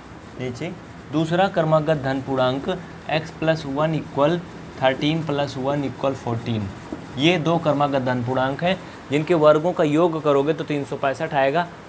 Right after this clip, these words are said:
करके देख लो, फिर बताना मुझे। तेरह का कर लो एक सौ उनहत्तर, चौदह का कर लो, अ, चौदह का कितना होता है आपको पता है ना, वन नाइंटी सिक्स, ऐसे कुछ होता है ना,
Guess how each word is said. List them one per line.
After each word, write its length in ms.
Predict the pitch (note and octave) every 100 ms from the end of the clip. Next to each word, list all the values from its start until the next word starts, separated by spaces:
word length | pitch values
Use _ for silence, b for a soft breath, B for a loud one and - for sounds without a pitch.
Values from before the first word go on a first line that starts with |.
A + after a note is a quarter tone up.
| -
करके 260 | B2+ C3+ C3
देख 260 | A#2+ C3 D#3
लो, 120 | D#3
फिर 160 | D3
बताना 360 | A#2+ A2 B2 C#3+
मुझे। 220 | D3 D#3
तेरह 260 | C#3 C3 C3+
का 100 | -
कर 160 | C#3
लो 140 | C3+ C#3
एक 120 | C3+
सौ 80 | C#3
उनहत्तर, 300 | C3+ - D3+
चौदह 280 | C#3 C3+ C#3
का 140 | D3
कर 140 | D3
लो, 180 | D#3 G3
अ, 760 | F#3+ - - - - B2 B2+ B2+
चौदह 280 | C#3 C#3+ E3
का 100 | E3+
कितना 240 | F#3+ G3+
होता 200 | F3+ D3+
है 60 | D#3
आपको 140 | F#3
पता 220 | F#3+ G3
है 60 | A3
ना, 80 | G#3+
वन 140 | F#3+
नाइंटी 240 | F#3+ F#3
सिक्स, 240 | F#3+ G3 F#3+
ऐसे 200 | F3 G3
कुछ 180 | G3 E3+
होता 200 | D#3+ G3+
है 60 |
ना, 100 | G#3+